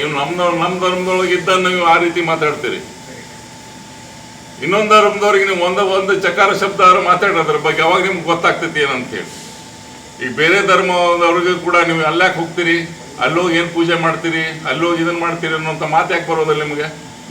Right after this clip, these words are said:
ನಮ್ಮ ಧರ್ಮದೊಳಗೆ ಇದ್ದು ನಮ್ಮ ಗುಡಿಗಳಿಗೆ ಹೋಗೋದೇ ನಿಮ್ಗೆ ಒಂದು ಅಪನಂಬಿಕೆ ಆಯ್ತಾ? ನಿಮಗೆ ನಂಬಿಕೆ ಇಲ್ಲ ಅಂದ್ರೆ ಬಿಡ್ರಿ, ನೀವು ಬಿಟ್ಟು ಹೋಗ್ರಿ, ಅವ್ರ ಜೊತೆನೇ ಹೋಗ್ರಿ,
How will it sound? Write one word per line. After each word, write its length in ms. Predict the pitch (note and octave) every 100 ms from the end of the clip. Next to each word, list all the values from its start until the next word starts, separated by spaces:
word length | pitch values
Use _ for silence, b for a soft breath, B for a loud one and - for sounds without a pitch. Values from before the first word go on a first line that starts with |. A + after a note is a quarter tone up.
| - - - -
ನಮ್ಮ 260 | C3+ F3+
ಧರ್ಮದೊಳಗೆ 720 | F3 F3 F3 F3 F3 E3+ F3 F3
ಇದ್ದು 180 | E3+
ನಮ್ಮ 300 | E3+ D3+ E3+
ಗುಡಿಗಳಿಗೆ 440 | E3 E3+ E3+ F3 F3
ಹೋಗೋದೇ 480 | - D#3+ F3+ F3+ F3+
ನಿಮ್ಗೆ 200 | E3+ E3
ಒಂದು 200 | E3 D#3+
ಅಪನಂಬಿಕೆ 500 | D#3 D#3+ D#3+ D#3+ D3
ಆಯ್ತಾ? 320 | B2 A2+ E3+
ನಿಮಗೆ 300 | D#3+ G3 A3
ನಂಬಿಕೆ 300 | G3 G3+ G3
ಇಲ್ಲ 180 | G3 G3
ಅಂದ್ರೆ 160 | G3
ಬಿಡ್ರಿ, 360 | F#3+ G3+ E3 G3+
ನೀವು 360 | E3+ F3+ F3
ಬಿಟ್ಟು 220 | F#3+ G3 F#3
ಹೋಗ್ರಿ, 280 | F#3+ E3+
ಅವ್ರ 180 | E3 F3+
ಜೊತೆನೇ 360 | F#3 F#3 F3+ E3
ಹೋಗ್ರಿ, 260 | E3 E3+